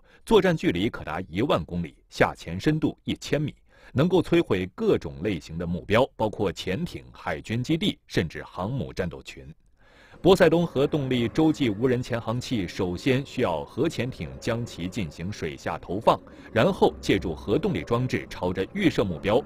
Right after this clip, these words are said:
自动进行洲际潜航，其航速可超过新式鱼雷、潜艇和某些水面舰船，且航行噪音较低，因此很难被现有的侦测手段发现。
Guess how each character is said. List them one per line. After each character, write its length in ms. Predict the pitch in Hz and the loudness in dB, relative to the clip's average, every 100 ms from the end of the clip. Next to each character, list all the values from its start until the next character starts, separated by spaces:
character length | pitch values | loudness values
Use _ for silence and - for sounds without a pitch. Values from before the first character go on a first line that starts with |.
| - | -2
自 180 | 240 190 | 0 0
动 200 | 90 78 | 0 -6
进 200 | 87 71 | -8 -10
行 260 | 80 78 | -10 -8
洲 200 | 90 147 | 0 0
际 200 | 131 90 | 0 -4
潜 280 | - - 92 | -8 -8 -6
航， 300 | - - 82 - - - | -6 -8 -8 -10 -18 -20
其 180 | - 151 | -2 2
航 280 | 160 95 151 | 2 2 -4
速 200 | 185 196 - - | 0 -2 -2 -16
可 240 | - 87 | -8 -6
超 260 | - - 117 | -6 2 2
过 240 | 113 90 | 2 -2
新 260 | 71 165 170 | 0 -2 -2
式 160 | 170 73 | -4 -8
鱼 140 | - 101 | -4 0
雷、 280 | 87 82 - | 0 0 -8
潜 320 | - - 90 | -12 -4 -2
艇 220 | 185 - 65 | -2 -6 -14
和 180 | 64 - | -10 -4
某 240 | 104 80 65 | -2 -4 -6
些 220 | - 104 | -2 -2
水 220 | - 69 | -4 -8
面 240 | 76 151 | -4 -4
舰 200 | 92 185 | -4 -6
船， 320 | - - 143 180 - - - | -6 -10 -10 -12 -14 -20 -6
且 220 | - 107 | 2 2
航 280 | - 123 175 | 2 0 0
行 260 | - 101 | -2 -2
噪 220 | 147 156 | 2 2
音 160 | 87 156 | 4 0
较 240 | 175 71 | 2 0
低， 240 | - 113 147 - | 0 0 0 -2
因 180 | 120 131 | -2 0
此 180 | - 104 | 0 -2
很 220 | - 78 65 | -2 -6 -4
难 260 | 82 131 | -4 -2
被 200 | 180 104 | 2 0
现 280 | - 214 151 | 0 -2 -2
有 120 | 85 - | -4 -8
的 140 | 80 | -6
侦 180 | 123 131 | -2 -2
测 180 | - 90 | -2 -4
手 180 | - 67 | -4 -8
段 220 | 87 73 | -6 -8
发 180 | - 82 | -4 -4
现。 220 | - - | -4 -10